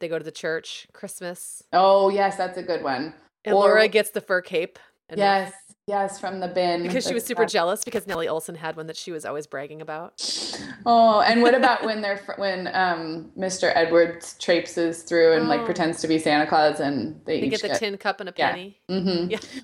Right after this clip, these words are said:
Speaker 2: We just watched,
Speaker 1: <laughs> And
Speaker 2: Allegra
Speaker 1: a
Speaker 2: and I
Speaker 1: piece
Speaker 2: have
Speaker 1: of,
Speaker 2: been
Speaker 1: a
Speaker 2: watching
Speaker 1: stick of
Speaker 2: the
Speaker 1: Whorehound candy. <laughs>
Speaker 2: the T V
Speaker 1: I still
Speaker 2: show,
Speaker 1: never
Speaker 2: and that
Speaker 1: have.
Speaker 2: scene is pretty similar
Speaker 1: Yeah.
Speaker 2: in the T V series. I hadn't, I mean, if I had seen that, I would, it's been too long, so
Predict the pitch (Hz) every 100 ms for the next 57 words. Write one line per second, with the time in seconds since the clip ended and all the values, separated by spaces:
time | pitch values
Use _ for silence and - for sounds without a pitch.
0 | - 226 240 269 226 214 190 - - 196
1 | 226 254 - 320 254 175 170 165 170 254
2 | 175 160 240 247 247 233 - 208 226 277
3 | - - 285 277 - 285 233 233 254 -
4 | 226 139 135 196 185 202 190 190 - 196
5 | 185 160 165 - - 208 190 165 151 -
6 | _ _ _ - 233 196 165 117 120 -
7 | 233 190 185 175 156 143 - - 190 151
8 | 147 147 - - 156 170 156 - - 185
9 | 170 160 160 160 151 139 165 143 139 -
10 | - 131 127 - - - - 123 - 135
11 | - 50 - - - -